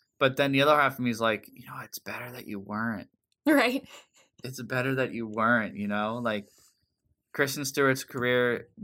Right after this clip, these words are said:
Speaker 1: both of them have only started to come around and be critically received lately.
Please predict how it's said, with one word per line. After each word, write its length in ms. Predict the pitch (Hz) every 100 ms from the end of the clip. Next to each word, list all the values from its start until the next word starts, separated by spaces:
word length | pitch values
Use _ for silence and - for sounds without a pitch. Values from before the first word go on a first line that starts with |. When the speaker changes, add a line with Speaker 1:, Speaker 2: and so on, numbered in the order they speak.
| - -
Speaker 1:
both 300 | - 165 -
of 80 | 120
them 240 | 110 104
have 180 | 104 104
only 340 | 110 110 110 -
started 460 | - - 113 107 104
to 60 | 107
come 260 | - 110
around 260 | 107 107 104
and 80 | 101
be 100 | 104
critically 460 | 101 113 107 101 104
received 580 | 98 - 104 101 - -
lately. 680 | 98 104 131 95 87 104